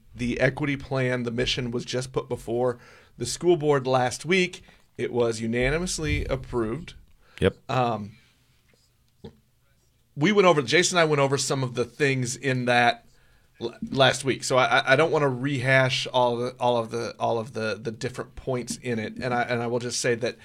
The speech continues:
Speaker 1: this is gonna continue to evolve as, a-, as it, as it forms. People will have their opportunities, at the very least, through school board meetings, to show up and have the, have their voice heard as that, as that plan takes more shape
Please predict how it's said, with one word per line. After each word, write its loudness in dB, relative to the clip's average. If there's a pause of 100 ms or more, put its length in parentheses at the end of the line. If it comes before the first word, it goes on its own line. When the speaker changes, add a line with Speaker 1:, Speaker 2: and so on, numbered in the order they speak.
(280)
Speaker 1:
this -2
is -6
gonna 2
continue -4
to -2
evolve 6
as, 0
a-, 2
as -2
it, -4
as -4
it -8
forms. 0 (440)
People 0
will 2
have 0
their 0
opportunities, -2
at -4
the -10
very 4
least, -4
through -6
school 4
board 0
meetings, -8 (240)
to -12
show 2
up 2
and -4
have -2
the, -8
have -2
their -6
voice -4
heard -4
as -4
that, -4
as -4
that -4
plan -6
takes -8
more -6
shape 0